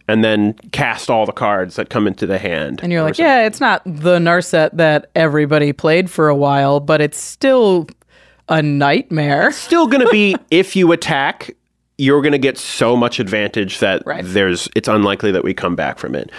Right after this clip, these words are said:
Speaker 2: Yeah.
Speaker 1: You have to treat Narset like it's Narset.
Speaker 2: Yep. I, I agree. I mean, I'm always like, if somebody play, if you play a comma-, a powerful commander, you need to be prepared to be treated like you're playing a powerful commander.
Speaker 1: Absolutely.
Speaker 2: There's nothing that you can say in Rule Zero to me that will make me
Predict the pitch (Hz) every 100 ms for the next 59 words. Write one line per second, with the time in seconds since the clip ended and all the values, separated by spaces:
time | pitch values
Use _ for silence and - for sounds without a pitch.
0 | - - - - _ - _ _ _ -
1 | 165 208 - - 262 254 156 170 196 -
2 | 135 - - 98 - - - _ - 226
3 | - _ _ _ _ _ _ 175 202 208
4 | 202 190 - - 202 214 214 160 160 170
5 | 170 185 190 185 185 180 - 170 170 -
6 | 185 190 196 180 190 175 226 226 220 190
7 | - 170 - 175 175 180 - 170 196 262
8 | 262 180 175 175 165 160 160 151 156 170
9 | 175 180 170 - 180 156 - 170 165 160
10 | 143 165 147 151 156 156 147 151 - 151
11 | 147 - - - 185 - 170 170 175 170
12 | 196 190 180 180 175 - 165 165 170 160
13 | 151 156 160 160 156 147 147 156 170 202
14 | 220 233 - 240 240 254 277 208 175 160
15 | 165 156 156 165 160 180 160